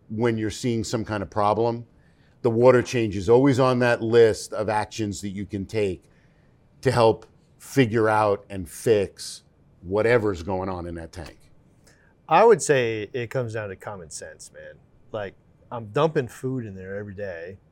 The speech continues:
Speaker 2: And if I have no method of really taking it out, all of it, I mean, like, skimmer will pull out some, some other, but
Speaker 1: Yeah.
Speaker 2: like, here is the reality is, like, you don't think about it this way, but especially for people who are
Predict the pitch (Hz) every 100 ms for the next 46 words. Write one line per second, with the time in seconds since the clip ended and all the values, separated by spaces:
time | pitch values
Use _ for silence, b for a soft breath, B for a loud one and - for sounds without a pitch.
0 | _ - 113 113 127 127 127 120 123 127
1 | 113 113 110 117 113 101 123 110 110 104
2 | 110 117 107 95 95 92 90 95 104 -
3 | 117 110 107 107 - - 139 131 - 120
4 | 113 107 113 107 107 104 101 - 113 107
5 | 98 101 113 147 127 B B 131 - -
6 | 190 208 165 123 120 117 110 107 113 120
7 | 95 90 90 92 98 131 160 120 - 98
8 | 113 127 131 139 131 139 135 139 131 104
9 | 92 - b b b - 147 151 131 107
10 | 120 113 107 98